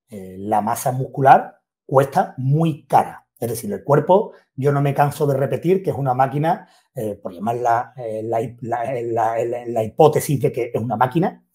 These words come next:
porque queda chulo decirlo, eh, es una máquina, eh, eficiente energética. Y por lo tanto, si no tienes las calorías suficientes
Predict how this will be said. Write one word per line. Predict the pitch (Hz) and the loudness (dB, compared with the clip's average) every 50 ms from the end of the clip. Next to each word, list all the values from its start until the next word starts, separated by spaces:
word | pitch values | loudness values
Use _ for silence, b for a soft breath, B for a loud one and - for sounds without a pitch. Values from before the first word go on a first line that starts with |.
| b b b b b | b b b b b
porque | - 113 - 113 | -10 -8 -8 -4
queda | 110 - 123 127 123 110 | 0 2 4 6 6 4
chulo | - - 156 135 117 | 4 0 0 2 4
decirlo, | 117 113 113 - 156 165 202 247 254 - _ _ b b b b b b b b | 4 2 2 2 2 2 2 2 0 -4 _ _ b b b b b b b b
eh, | - 156 151 143 139 139 135 135 135 131 131 127 127 123 120 117 113 - _ | 8 10 10 10 8 6 4 4 4 2 2 0 -2 -2 -4 -6 -8 -8 _
es | - 139 127 | -4 0 2
una | 139 151 147 | 2 4 4
máquina, | 143 143 139 - 170 160 156 156 156 151 151 - - _ _ _ | 4 4 4 2 2 2 4 6 4 4 2 -2 -10 _ _ _
eh, | - 143 135 135 127 123 120 120 - - | -2 0 2 2 2 2 0 -2 -2 0
eficiente | - 190 156 - - - 147 - - 185 180 190 185 160 - 170 | 2 2 2 0 -2 -4 -4 -4 -2 0 2 2 2 2 2 0
energética. | 156 139 127 - - 123 - - _ _ _ _ _ _ _ _ | 2 0 -2 -4 -6 -8 -8 -10 _ _ _ _ _ _ _ _
Y | - 156 127 | -6 -6 -4
por | 110 139 127 | -2 0 0
lo | 135 131 | 0 2
tanto, | 127 - 180 180 180 160 | 4 4 4 4 2 -4
si | 117 - - 131 | -6 -6 -4 -4
no | 147 160 147 | -4 -2 0
tienes | 185 185 170 143 131 | 0 0 2 2 2
las | 131 123 110 - - _ | 2 2 0 -2 -4 _
calorías | - 131 123 117 117 147 156 156 | -6 -4 -2 0 0 0 0 -2
suficientes | - - 147 - - 139 - 175 196 202 - - 107 87 | -2 -6 -8 -8 -8 -2 2 4 4 4 2 -2 -8 -12